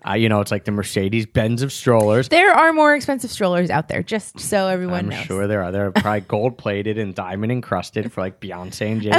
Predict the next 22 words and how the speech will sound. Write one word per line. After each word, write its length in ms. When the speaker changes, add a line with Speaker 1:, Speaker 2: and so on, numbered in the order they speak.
Speaker 2:
Okay, 180
Speaker 1:
kids. 160
Speaker 2:
no. 640
Speaker 1:
But, 320
so 220
I, 380
we've 160
got 200
Speaker 2:
I 60
Speaker 1:
this 40
Speaker 2:
mean, 100
Speaker 1:
stroller. 180
Speaker 2:
yes, 160
that 180
probably 300
does 220
exist, 420
but 180
Speaker 1:
My 260
friend 760
told 240
me, 380